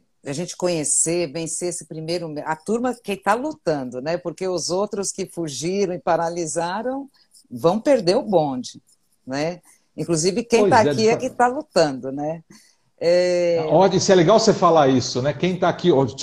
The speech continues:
Speaker 2: ó, sete e vinte, deve tá passando alguma série, alguma coisa,
Speaker 1: Claro,
Speaker 2: pode tá
Speaker 1: né?
Speaker 2: assistindo alguma coisa,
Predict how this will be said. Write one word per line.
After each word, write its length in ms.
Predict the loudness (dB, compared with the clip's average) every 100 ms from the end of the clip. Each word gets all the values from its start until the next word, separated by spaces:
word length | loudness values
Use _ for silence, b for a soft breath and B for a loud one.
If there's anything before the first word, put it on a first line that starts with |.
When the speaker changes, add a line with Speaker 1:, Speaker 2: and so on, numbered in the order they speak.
| 4
Speaker 2:
ó, 180 | 6 6
sete 460 | 4 4 4 4
e 40 | 0
vinte, 680 | 2 2 2 0 -2 -4 b b b
deve 260 | 4 4 4
tá 100 | 0
passando 380 | 0 0 0 0
alguma 260 | 0 -2
série, 640 | -4 -2 0 2 2 2 0
alguma 340 | -2 -4 -4
coisa, 500 | -2 2 4 4 0
Speaker 1:
Claro, 60 | -2
Speaker 2:
pode 200 | -2 0
tá 80 | -2
Speaker 1:
né? 60 |
Speaker 2:
assistindo 380 | -2 -4 -6 -4
alguma 260 | -4 -4 -4
coisa, 360 | 0 -2 -2